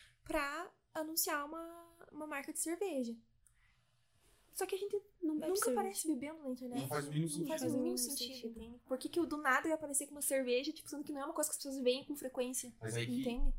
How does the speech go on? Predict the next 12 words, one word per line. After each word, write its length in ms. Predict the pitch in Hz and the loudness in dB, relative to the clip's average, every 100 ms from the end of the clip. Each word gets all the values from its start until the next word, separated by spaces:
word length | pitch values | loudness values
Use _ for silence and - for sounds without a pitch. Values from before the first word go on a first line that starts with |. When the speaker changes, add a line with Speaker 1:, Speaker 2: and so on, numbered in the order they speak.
| - | 4
Speaker 3:
é, 300 | 120 120 120 - - | 4 4 0 -10 -4
é 80 | 120 | -2
o, 120 | 117 | -2
aquilo 220 | 117 - | -4 -8
que 60 | 123 | 2
vocês 100 | 127 | 4
começaram 400 | 131 131 127 127 | 4 0 0 -2
falando, 260 | 131 127 - | -2 -4 0
o 100 | 123 | 2
número 260 | 123 139 | 2 0
pelo 220 | 135 131 120 | -2 -2 0
número. 340 | 120 104 98 | 0 -2 -6